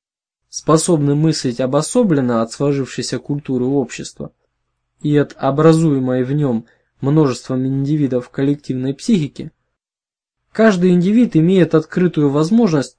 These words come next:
выработать на основе доступной ему информации его особенное понимание всякого вопроса,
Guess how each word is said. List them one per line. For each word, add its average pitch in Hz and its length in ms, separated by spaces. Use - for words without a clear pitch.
выработать 156 680
на 147 160
основе 156 380
доступной 147 600
ему 139 240
информации 160 840
его 156 540
особенное 156 640
понимание 147 760
всякого 165 600
вопроса, 135 680